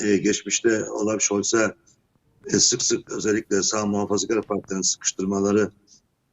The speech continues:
efendim işte Sol Parti ile koalisyon yapıp yapmayacağınızı kategorik olarak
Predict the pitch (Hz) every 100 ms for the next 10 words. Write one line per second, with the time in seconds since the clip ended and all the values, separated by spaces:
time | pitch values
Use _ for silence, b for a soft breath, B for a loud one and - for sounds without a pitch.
0 | 104 110 104 92 92 - 104 - 110 -
1 | 107 113 107 104 92 - _ _ _ -
2 | 113 107 - 104 92 104 113 110 95 104
3 | 101 107 107 110 101 113 110 95 101 113